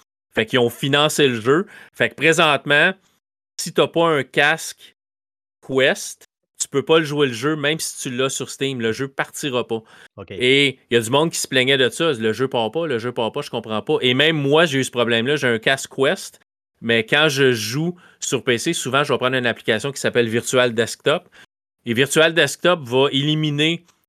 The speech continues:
Speaker 1: c'est quoi la version de ton casque quand il parle à Steam. Euh, fait que le jeu partait, j'entendais du son,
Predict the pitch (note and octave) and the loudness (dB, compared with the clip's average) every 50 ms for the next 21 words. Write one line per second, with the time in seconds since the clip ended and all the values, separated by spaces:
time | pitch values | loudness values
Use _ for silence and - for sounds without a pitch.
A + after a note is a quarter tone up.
0 | _ _ _ _ _ _ _ _ _ _ _ _ - - - C#3 A#2+ - C#3 D3+ | _ _ _ _ _ _ _ _ _ _ _ _ -14 -6 -6 -6 -4 -2 2 4
1 | D#3+ D#3+ D#3 C3+ B2 B2 - - C#3 C#3 C#3 - C3 A#2+ A2+ G#2+ - C3 C3+ C#3 | 4 4 4 4 0 -2 -4 -4 -8 -8 -6 -6 -4 -4 -4 -4 -2 -4 -4 -4
2 | - - - B2 A#2 - - - - B2 B2 B2 A#2 A2 - - - C#3 D3+ D#3+ | -6 -10 -10 -10 -12 -12 -10 -6 -4 -4 -2 -2 -4 -6 -6 -4 -4 -4 -4 -4
3 | E3 D#3 C#3+ _ _ _ _ - _ _ _ - A2 A2 A2 A2 A2 A2 A2 - | -10 -12 -16 _ _ _ _ -20 _ _ _ -6 -4 -2 0 0 0 -2 0 0
4 | C3+ A#2+ - C3+ B2+ B2 B2 A#2+ A2 B2+ D3 D#3+ E3 E3+ E3 _ _ _ _ _ | 0 -2 0 2 4 4 4 4 2 2 2 2 2 0 -2 _ _ _ _ _
5 | _ _ _ - D3+ C3 - - - C#3+ C#3 E3 G3+ G3 E3 D#3 C3+ C3 D3 B2+ | _ _ _ -2 -2 -2 -2 -2 2 4 4 4 4 2 0 -2 -2 0 0 0
6 | B2 B2 B2 B2+ C3+ C#3+ C#3+ B2+ A2+ - - - C#3+ C3+ E3 G#3 A#3 | 2 2 2 2 2 2 0 -2 -4 -6 -2 0 0 0 0 -2 -8